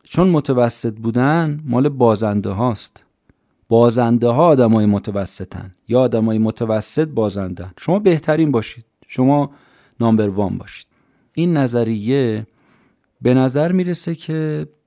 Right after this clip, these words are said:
شاید خیلی درست نباشه. حالا اینا خارج از کتاب من عرض می‌کنم.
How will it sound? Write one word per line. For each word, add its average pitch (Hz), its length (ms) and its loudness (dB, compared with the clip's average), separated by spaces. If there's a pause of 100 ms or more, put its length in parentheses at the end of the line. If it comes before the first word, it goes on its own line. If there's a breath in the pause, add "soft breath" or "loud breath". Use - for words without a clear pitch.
(480)
شاید 156 420 -4
خیلی 117 300 -8
درست 110 460 -4
نباشه. 113 600 -4 (640)
حالا 120 180 0
اینا 135 180 0
خارج 104 360 -6
از 101 60 -4
کتاب 123 340 -6
من 117 160 0
عرض 98 340 -4
می‌کنم. 95 400 -6